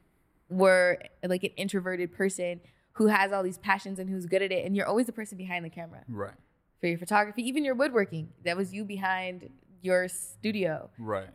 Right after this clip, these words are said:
Speaker 1: And now there's this.
Speaker 2: Yeah.
Speaker 1: It's time to, it's time to come forward.
Speaker 2: Yeah, I gotta come
Speaker 1: It's time to
Speaker 2: forward.
Speaker 1: come forward
Speaker 2: Yeah,
Speaker 1: and
Speaker 2: yeah.
Speaker 1: show 'em what you got.
Speaker 2: I definitely knew I had to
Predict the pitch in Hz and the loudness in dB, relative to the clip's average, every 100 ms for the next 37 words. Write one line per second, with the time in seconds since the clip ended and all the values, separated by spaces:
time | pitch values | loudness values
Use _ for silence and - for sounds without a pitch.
0 | - 156 170 170 175 175 180 190 151 - | -10 -4 -2 -2 -4 -6 0 0 0 -12
1 | - - - - _ - 208 - 277 370 | -18 -20 -20 -20 _ 0 0 0 -6 -8
2 | - _ - 233 - 320 339 330 277 - | -12 _ -14 -14 -10 -6 -6 -4 -4 2
3 | 269 240 175 107 110 - - - - 359 | 2 2 0 -4 -4 -6 -8 -4 2 2
4 | 415 403 339 294 - 311 339 285 247 294 | 4 2 2 0 2 4 4 4 2 0
5 | 285 320 285 294 240 202 240 277 240 147 | -2 -2 -4 -6 -4 0 2 2 2 -2
6 | - - - 123 117 120 139 147 117 110 | -14 -20 -12 -6 -4 -2 -4 -2 -4 -4
7 | 127 127 117 120 | -2 0 -2 -6